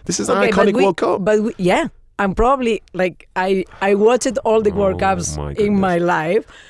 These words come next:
Speaker 2: but, uh,
Speaker 1: Do you
Speaker 2: my,
Speaker 1: remember?
Speaker 2: my memory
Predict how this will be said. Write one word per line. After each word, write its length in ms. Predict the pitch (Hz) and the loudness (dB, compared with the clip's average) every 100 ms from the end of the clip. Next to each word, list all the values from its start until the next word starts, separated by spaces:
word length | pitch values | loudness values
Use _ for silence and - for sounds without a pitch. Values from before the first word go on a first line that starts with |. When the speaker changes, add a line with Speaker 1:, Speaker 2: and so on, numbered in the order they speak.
| - - | -20 -6
Speaker 2:
but, 400 | 180 208 190 196 | 0 0 0 0
uh, 400 | 185 180 175 170 - - | 2 2 2 0 -6 -8
Speaker 1:
Do 100 | 170 | -2
you 20 | |
Speaker 2:
my, 140 | 180 214 | 0 2
Speaker 1:
remember? 260 | 208 190 - | 2 0 -4
Speaker 2:
my 200 | 165 190 | -6 -2
memory 560 | 202 175 170 185 196 | 0 0 0 -2 -2